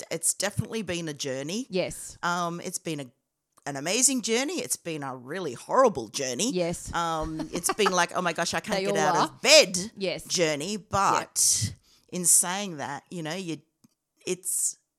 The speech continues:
Speaker 1: I look back, I look
Speaker 2: Yeah.
Speaker 1: back and I can't believe where I came from.
Speaker 2: Yeah. And I think that's why I wanted you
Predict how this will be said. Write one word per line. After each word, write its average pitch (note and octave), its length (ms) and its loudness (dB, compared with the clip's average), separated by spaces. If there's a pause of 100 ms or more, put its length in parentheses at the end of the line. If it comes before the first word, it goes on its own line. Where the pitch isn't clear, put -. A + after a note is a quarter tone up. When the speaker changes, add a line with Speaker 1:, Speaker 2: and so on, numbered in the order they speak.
(160)
Speaker 1:
I E3+ 140 2
look A3 240 -2
back, A3+ 380 0
I - 120 -6
look E3 180 -8
Speaker 2:
Yeah. D#3+ 120 -6
Speaker 1:
back G#3+ 300 -10
and D#3+ 180 -8
I D3+ 260 -8 (380)
can't G3 280 2
believe D#3 720 -6 (640)
where D#3 220 -6
I C#3+ 60 -4
came B2+ 260 -12
from. - 260 -14 (120)
Speaker 2:
Yeah. E3+ 220 -4 (460)
And C4 120 0
I - 20 4
think D4 240 0
that's D4 200 6
why B3+ 160 8
I A#3+ 40 8
wanted A3 300 2
you G#3 80 -2